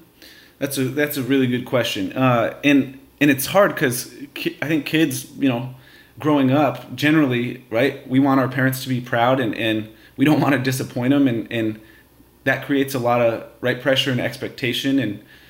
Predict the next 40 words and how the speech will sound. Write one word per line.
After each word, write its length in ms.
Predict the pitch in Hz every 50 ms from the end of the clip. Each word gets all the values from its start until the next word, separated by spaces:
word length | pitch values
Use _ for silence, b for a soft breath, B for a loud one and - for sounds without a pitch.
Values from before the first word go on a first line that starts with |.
| B B B B B B B B B
even 240 | - 160 151 160 151
if 260 | 147 139 135 - - - - _ _ _ _ _ -
a 60 | 120
parent 280 | 123 - 151 143 135 131
doesn't 220 | 131 127 131 -
directly, 720 | 113 107 98 117 117 120 120 - 123 117 113 107 - - -
right, 280 | 98 104 110 110 - - - - _ _ _ _ _ _ _ _ _ _ _ _ _ _ _ _ _ -
say 380 | - - - - 143 127 123 117
something 640 | - - 113 104 98 - 110 101 95 98 95 - -
or 280 | 87 104 104 104 104
not, 400 | 110 123 123 - - - - -
not 200 | 131 127 127 117
in 140 | 120 120 110
super 420 | - - - - 151 131 131 123 113
overly 300 | 117 110 117 113 113 107
involved, 400 | 104 101 107 110 107 117 107 110
there 80 | 110
might 220 | 110 117 123 120 -
be 80 | 123
these 240 | 113 120 117 110 -
kind 180 | - 135 120 110
of 160 | 101 76 69 - - -
signs 440 | - - - 123 123 120 117 110 -
that 120 | 123 -
the 80 | - 101
kid 240 | - - - - -
picks 240 | 117 110 - -
up 180 | 143 131 131 -
on, 360 | 107 104 104 110 113 - - - -
right? 220 | - 135 156 156 -
Kids 180 | 185 - -
are 60 | 131
perceptive, 640 | 131 - 127 123 - 120 104 - - 110 113 131 131 - B B B B B B -
um, 600 | 117 120 120 120 117 117 110 101 104 120 123 - - _ - -
and, 220 | 113 113 113 101 -
and 140 | 113 113 113
feel 200 | - 165 156 135
that 220 | 123 110 - -
pressure. 340 | - 113 101 - - 107 98
So 360 | - - 139 117 110 113 B